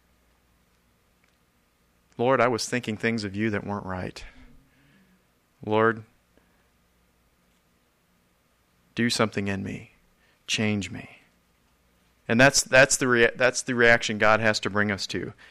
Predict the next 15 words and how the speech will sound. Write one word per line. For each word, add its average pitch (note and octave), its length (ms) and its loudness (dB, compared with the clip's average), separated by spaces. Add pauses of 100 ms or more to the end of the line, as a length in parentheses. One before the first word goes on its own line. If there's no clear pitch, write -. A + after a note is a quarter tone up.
(100)
You C3 60 0
know, B2 120 6
the B2 80 4
Apostle D3 360 4
Paul C#3 280 6
put B2+ 180 -2
it A2+ 80 -6
this C3 260 2
way A2+ 160 6
in G2+ 120 4
Romans A2+ 460 2
three C3+ 260 0
and A2 100 4
verse G#2+ 240 4
three. A#2 340 0